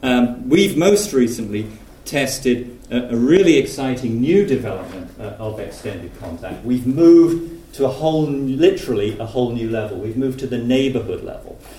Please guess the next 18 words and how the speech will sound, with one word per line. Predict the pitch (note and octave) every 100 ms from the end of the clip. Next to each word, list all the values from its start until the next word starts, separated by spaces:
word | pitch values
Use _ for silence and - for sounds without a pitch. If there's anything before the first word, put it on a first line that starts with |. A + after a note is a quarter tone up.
| -
And | G#2+
we're | B2+
looking | E3 E3 F3
at | C3
something | D3+ C3+ C3+ B2
that | B2
we | A#2+
call | - C#3+ B2+
the |
contextual | B2+ - B2+ - - D#3+ - C3 G2 -
effect | G#2 G#2 G#2+ - -
of |
intergroup | G2+ F#2 - F#2+ -
contact. | - E2 - - - - - -
We're | B2 C3
looking | E3 F#3+ A#3 G#3+
at | -
whether | D3 D#3+ D#3+ D3+ - -